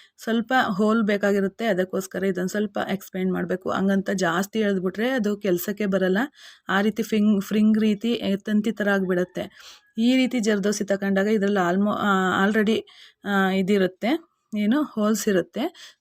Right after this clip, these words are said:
So ಅದಕ್ಕೋಸ್ಕರ, ಆ, ಏನಾಗುತ್ತೆ ಅಂದರೆ ಇದು, ಆ, ಆಟೋಮೆಟಿಕ್ಕಾಗಿ ಲಾಕ್ ಆಗೋದಕ್ಕೆ ಹೆಲ್ಪ್ ಆಗುತ್ತೆ.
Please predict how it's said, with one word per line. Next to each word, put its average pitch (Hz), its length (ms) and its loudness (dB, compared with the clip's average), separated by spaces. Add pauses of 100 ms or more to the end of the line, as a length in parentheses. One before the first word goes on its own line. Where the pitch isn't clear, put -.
(120)
So 196 160 4 (140)
ಅದಕ್ಕೋಸ್ಕರ, 208 720 -4 (540)
ಆ, 214 200 -2
ಏನಾಗುತ್ತೆ 226 600 2
ಅಂದರೆ 208 240 2
ಇದು, 226 140 0
ಆ, 196 240 2 (320)
ಆಟೋಮೆಟಿಕ್ಕಾಗಿ 220 720 0
ಲಾಕ್ 196 340 0
ಆಗೋದಕ್ಕೆ 196 540 0
ಹೆಲ್ಪ್ 196 360 0
ಆಗುತ್ತೆ. 180 380 0